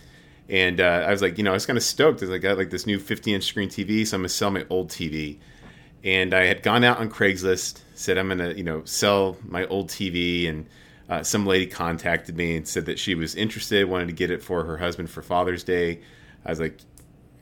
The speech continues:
cr-, you know, I should, the giant red flag there, number one, right? Like, uh, no thanks. Uh, but I was like, "Whatever, I'll, you know, I'm happy to meet up with you." So we get there.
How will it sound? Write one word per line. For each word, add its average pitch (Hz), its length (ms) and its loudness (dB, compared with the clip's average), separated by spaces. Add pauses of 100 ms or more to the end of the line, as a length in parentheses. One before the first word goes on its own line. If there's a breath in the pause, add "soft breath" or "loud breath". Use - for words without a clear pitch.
cr-, - 280 -14
you 120 80 -2
know, 76 320 -2
I 82 80 -4
should, 101 460 2
the 117 120 2
giant 107 480 0
red 98 140 4
flag 85 300 2
there, 73 220 -2
number 80 180 -6
one, 76 240 -6
right? 80 220 -2
Like, 78 220 -8
uh, 85 280 0 (320)
no 90 280 2
thanks. 82 500 -2 (840 loud breath)
Uh, 92 180 6
but 110 160 6
I - 20 10
was 104 100 6
like, 92 140 2
"Whatever, 104 300 6
I'll, 104 200 6
you 110 80 2
know, 95 80 2
I'm 85 80 -2
happy 110 260 4
to 113 60 0
meet 104 160 4
up 98 160 4
with 98 140 -2
you." 98 140 0
So 87 140 -6
we 85 80 -2
get 101 220 4
there. 98 400 6